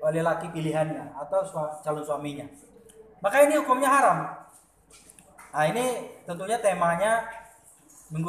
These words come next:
depan akan kita diskusikan ya, tentang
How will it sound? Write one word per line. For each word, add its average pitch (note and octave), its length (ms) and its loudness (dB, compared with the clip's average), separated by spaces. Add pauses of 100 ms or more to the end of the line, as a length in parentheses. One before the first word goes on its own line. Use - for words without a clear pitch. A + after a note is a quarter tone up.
(160)
depan F#3+ 240 2
akan F3 80 -4
kita D#3+ 160 -2
diskusikan D#3+ 560 -2
ya, C3+ 240 -4 (480)
tentang E3+ 640 -4